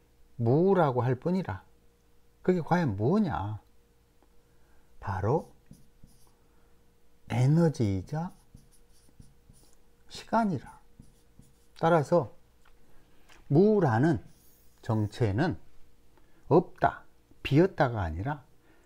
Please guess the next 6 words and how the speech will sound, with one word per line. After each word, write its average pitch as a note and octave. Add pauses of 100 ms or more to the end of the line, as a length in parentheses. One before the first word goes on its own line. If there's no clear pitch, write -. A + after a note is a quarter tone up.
(120)
우주에 D3+
가득 - (140)
펼쳐진 E3 (160)
에너지이자 B2+ (400)
바로 A#2 (1120)
신이라는 C3+